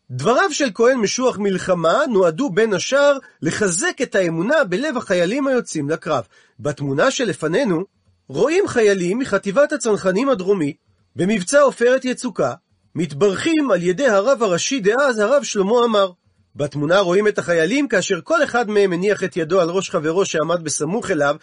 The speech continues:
כדי שלא יהיה בגילוי ראש בעת שהרב מברך אותם. ומביאה המשנה פסוק מדברי הכהן, "ואמר עליהם, שמע ישראל, אתם קרבים היום למלחמה על אויביכם,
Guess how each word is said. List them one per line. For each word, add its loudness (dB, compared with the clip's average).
כדי 0
שלא 2
יהיה 2
בגילוי -2
ראש 0
בעת 0
שהרב 0
מברך -2
אותם. -12
ומביאה 4
המשנה 2
פסוק -2
מדברי 0
הכהן, 2
"ואמר 2
עליהם, 2
שמע 2
ישראל, 0
אתם -4
קרבים -2
היום 2
למלחמה 0
על 0
אויביכם, 0